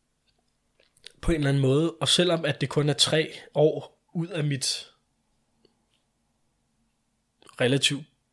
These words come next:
korte liv, men alligevel mine femogtyve år, så er jeg blevet god til at takle den udfordring.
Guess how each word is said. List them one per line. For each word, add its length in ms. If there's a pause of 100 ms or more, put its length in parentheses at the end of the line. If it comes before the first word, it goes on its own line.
(140)
korte 320
liv, 300
men 140
alligevel 680 (200)
mine 180
femogtyve 480
år, 300 (1900)
så 360
er 120
jeg 200
blevet 200
god 180
til 220
at 80
takle 360
den 180
udfordring. 520